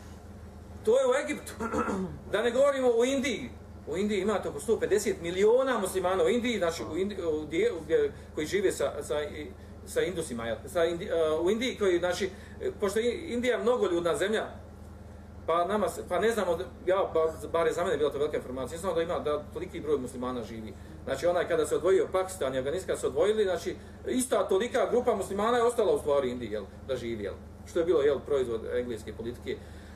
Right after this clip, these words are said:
E, znači, u Indiji također, znači, kod njih su kaburovi, ono što kažu, kod nas džamije, jel?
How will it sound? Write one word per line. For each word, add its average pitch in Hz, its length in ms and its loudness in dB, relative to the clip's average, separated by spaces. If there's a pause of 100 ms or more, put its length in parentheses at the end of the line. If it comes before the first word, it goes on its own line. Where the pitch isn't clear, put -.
E, 143 280 2 (560)
znači, 185 260 0
u 190 60 6
Indiji 262 400 0
također, 226 460 4
znači, 151 240 -4
kod 226 180 4
njih 233 200 0
su 185 100 -6
kaburovi, 185 600 4 (180)
ono 160 200 0
što 147 140 -10
kažu, 165 200 2 (140)
kod 160 120 2
nas 143 180 -2
džamije, 120 340 -4
jel? 95 100 -8